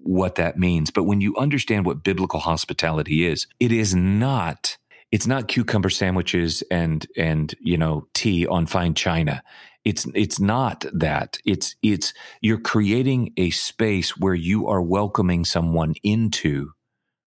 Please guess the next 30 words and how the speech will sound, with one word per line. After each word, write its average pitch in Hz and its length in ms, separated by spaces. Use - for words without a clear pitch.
your 73 160
life, 101 460
your 85 100
home, 101 600
when 78 160
that's - 420
possible, 98 600
uh, 73 360
into, 104 360
into 92 300
your 95 260
world. 92 520
And 95 180
the 82 60
two 143 280
of 85 80
you 80 140
are 80 80
beginning 85 360
to 85 100
share 107 280
something 87 340
together, 95 340
and 151 280
you're 110 200
beginning 98 360
to 85 80
see 107 200
one 92 140
another 78 360